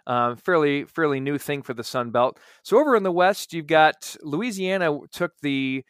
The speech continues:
the division with a five and three conference mark, seven and seven overall.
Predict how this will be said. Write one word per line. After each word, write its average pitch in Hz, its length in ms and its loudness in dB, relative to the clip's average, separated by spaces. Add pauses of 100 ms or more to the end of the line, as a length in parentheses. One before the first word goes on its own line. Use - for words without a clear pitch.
(340)
the 139 100 0
division 156 560 -2 (200)
with 143 240 0
a 127 240 2
five 226 340 2
and 175 100 -8
three 147 500 -4 (120)
conference 160 520 -6
mark, 131 300 0
seven 165 320 -2
and 147 100 -12
seven 131 340 0
overall. 120 640 2